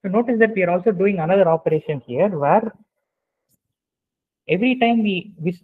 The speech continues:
we add a node to the queue, we are also keeping track of who the parent of that particular node is. Okay, so the parent of a node is the node from which,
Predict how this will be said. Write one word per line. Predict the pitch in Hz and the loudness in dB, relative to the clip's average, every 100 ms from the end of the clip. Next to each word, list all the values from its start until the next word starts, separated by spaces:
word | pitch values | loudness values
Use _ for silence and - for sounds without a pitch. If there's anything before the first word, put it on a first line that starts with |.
| 156 | -8
we | 165 147 | -4 0
add | 180 214 | 2 0
a | |
node | 185 175 220 214 202 | 0 2 2 0 -4
to | 160 | -6
the | 151 | -6
queue, | - 185 147 156 254 - _ _ _ _ _ _ _ _ _ - | -6 -8 -6 -4 -6 -10 _ _ _ _ _ _ _ _ _ -4
we | 170 | 0
are | |
also | 180 208 - 262 262 247 - _ _ _ _ - | 2 0 -2 0 0 0 -4 _ _ _ _ -8
keeping | 233 247 214 | -6 -4 -4
track | 175 170 | -4 -2
of | 233 - - | -2 -2 -4
who | 254 | -2
the | 247 | 0
parent | 208 170 190 220 214 | 0 0 0 -2 -2
of | 190 208 _ _ _ _ _ _ - | -2 -2 _ _ _ _ _ _ -12
that | 156 | -8
particular | 156 - 160 156 | -10 -10 -6 -6
node | 127 123 110 | -6 -10 -14
is. | _ _ _ _ _ _ _ _ _ _ _ _ _ _ _ - | _ _ _ _ _ _ _ _ _ _ _ _ _ _ _ -6
Okay, | 208 | -2
so | 170 | -2
the | 151 | 0
parent | 160 208 240 220 | 4 4 4 2
of | 196 190 | 0 0
a | |
node | 165 185 196 | 0 0 0
is | 196 - _ _ _ _ _ _ _ _ - | -4 -6 _ _ _ _ _ _ _ _ -10
the | |
node | 151 202 247 254 | -2 0 0 -2
from | 190 185 | -4 -2
which, | 226 - - - | -6 -6 -20 -20